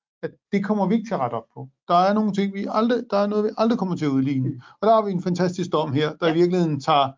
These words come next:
Speaker 1: tager stilling til den sondring også, som, som jeg oplever.
Speaker 2: Ja, og som i virkeligheden er rigtig, at den har nogle år på banen, men den er faktisk ret illustrativ i forhold til lige præcis det her med at håndtere, øh, en eksisterende leverandør.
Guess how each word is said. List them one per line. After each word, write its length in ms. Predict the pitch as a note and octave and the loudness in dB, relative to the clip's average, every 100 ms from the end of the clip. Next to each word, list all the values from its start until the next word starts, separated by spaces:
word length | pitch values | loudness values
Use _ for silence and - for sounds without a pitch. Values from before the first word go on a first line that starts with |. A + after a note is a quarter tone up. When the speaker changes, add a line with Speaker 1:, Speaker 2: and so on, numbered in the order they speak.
| _ _ - | _ _ -6
Speaker 1:
tager 120 | E3+ | -4
stilling 340 | - G3 G#3+ | 0 2 2
til 100 | F3+ | 2
den 160 | E3+ E3 | 2 2
sondring 440 | D#3 D#3 D3+ E3 | 2 2 2 2
også, 180 | C#3 C3+ | 0 -2
som, 220 | - D3 | -4 -4
som 160 | C3+ D#3 | -4 0
jeg 80 | D3+ | 2
oplever. 360 | C3+ C#3+ C#3 | 2 2 0
Speaker 2:
Ja, 120 | G3 A3+ | 2 2
og 160 | G#3 | 0
som 160 | G3+ G#3 | -4 -8
i 80 | G3 | -4
virkeligheden 380 | A#3+ B3 A#3 | -2 -2 -4
er 100 | F#3+ | -4
rigtig, 240 | F#3+ A#3 A#3+ | -6 -8 -8
at 100 | F#3+ | -8
den 140 | F#3+ | -6
har 140 | F#3 G3 | -4 -4
nogle 200 | F#3+ F#3+ | -4 -6
år 120 | A3+ | -4
på 60 | G#3+ | -4
banen, 300 | G3 F3+ G#3+ | -4 -4 -6
men 100 | G3 | -6
den 100 | G3+ | -6
er 40 | G#3 | -6
faktisk 240 | G#3 - | -6 -4
ret 140 | G3+ G#3 | -4 -4
illustrativ 520 | A3 A3 - - E3+ | -8 -8 -20 -10 -8
i 60 | E3 | -6
forhold 240 | G3+ F#3 | -6 -6
til 120 | F#3 F#3+ | -8 -12
lige 100 | F#3+ | -12
præcis 300 | G3 F3+ F3+ | -12 -14 -10
det 120 | F#3 | -6
her 100 | F3+ | -4
med 100 | E3+ | -2
at 140 | E3 | -4
håndtere, 500 | E3 D#3+ F3 F3 F3+ E3+ G3 | -4 -6 -4 -4 -6 -8 -6
øh, 140 | F3 - | -4 -4
en 160 | F#3 | -6
eksisterende 460 | - - E3+ F#3 F3+ | -12 -20 -12 -6 -4
leverandør. 440 | D#3 D#3 D#3+ D#3 | -4 -4 -4 -6